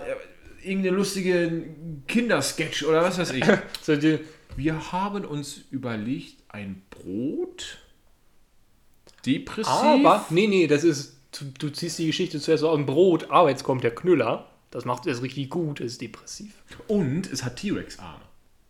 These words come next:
Speaker 2: So,
Speaker 1: Und
Speaker 2: jetzt
Speaker 1: die Sendung macht sich die ganze Zeit darüber lustig, dass es so kurze Arme hat und sich so komisch bewegt und nichts greifen kann und dies und das. <laughs> Oh ja. Also ich, ich, ich krieg's nicht in meinen Kopf rein. <laughs>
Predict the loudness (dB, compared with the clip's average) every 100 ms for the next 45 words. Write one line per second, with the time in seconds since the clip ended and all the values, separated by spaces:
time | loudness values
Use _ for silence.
0 | _ _ _ -20 -2 2 6 8 10 8
1 | 4 -18 -20 -2 0 0 0 2 2 2
2 | 2 -2 -6 -4 -2 -2 -2 -2 0 2
3 | 2 -2 -2 -2 -2 -8 -20 _ _ _
4 | _ _ _ -6 -4 -4 -4 -2 -2 -2
5 | -4 -2 -2 -4 -4 -6 -6 -10 -6 -6
6 | -6 -4 -4 -2 -8 -6 -8 -8 -6 -8
7 | -6 -4 -4 -4 -6 -10 -16 -20 -20 -20
8 | _ _ _ _ -20 -20 -2 0 2 -2
9 | -4 -4 -4 -4 -10 -14 -18 -20 -20 -20
10 | _ _ -6 -6 -6 -8 -10 -4 -6 -6
11 | -8 -8 -8 -10 -8 -8 -8 -8 -8 -6
12 | -4 4 4 4